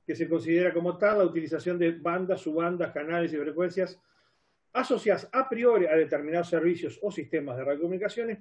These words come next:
para las, los cuales se requiere autorización con asignación de determinadas frecuencias, sea con carácter compartido o exclusivo. Y en el caso del uso general se considera de tal manera la utilización de bandas, subbandas, canales y frecuencias no asociadas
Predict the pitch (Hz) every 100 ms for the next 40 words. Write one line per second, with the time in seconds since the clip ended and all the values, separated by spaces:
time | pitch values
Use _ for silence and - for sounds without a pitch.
0 | - 269 254 233 202 - - 185 196 214
1 | 208 202 190 170 165 185 175 156 151 147
2 | 143 123 175 180 _ _ _ - 277 254
3 | 190 185 170 151 - 180 156 143 135 139
4 | 143 165 175 175 196 196 196 - - -
5 | 190 160 139 147 147 139 131 185 160 139
6 | 175 170 170 165 165 170 170 - - 147
7 | 131 127 110 _ _ _ _ _ _ _
8 | _ - 208 214 208 220 196 208 214 196
9 | 185 208 208 202 202 196 185 170 175 175
10 | 175 170 170 175 175 175 180 175 151 143
11 | 143 135 127 160 156 156 156 160 143 143
12 | 147 156 143 139 147 147 143 147 151 147
13 | 143 147 151 120 160 151